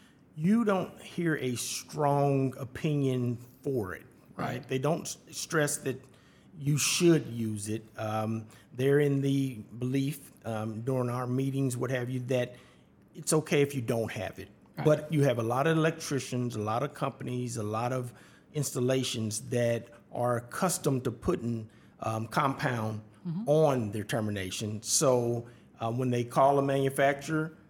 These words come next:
Speaker 1: we don't discourage them, but we are not, it's not something that, um, the copper development is encouraging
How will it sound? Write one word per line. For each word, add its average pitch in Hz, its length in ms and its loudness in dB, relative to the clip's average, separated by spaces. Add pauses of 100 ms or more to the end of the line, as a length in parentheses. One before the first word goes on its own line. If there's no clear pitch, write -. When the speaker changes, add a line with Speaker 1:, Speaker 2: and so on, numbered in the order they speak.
(220)
Speaker 1:
we 139 120 0
don't 131 300 0
discourage 156 640 0
them, 185 160 -2 (340)
but 123 280 -2
we 135 300 -2
are 113 100 -2
not, 127 340 -2 (240)
it's 120 220 -4
not 139 260 -2
something 127 520 -2
that, 113 260 -4 (420)
um, 104 540 -4 (140)
the 120 260 -2
copper 135 320 -2
development 120 500 0 (480)
is 110 400 -4
encouraging 120 880 0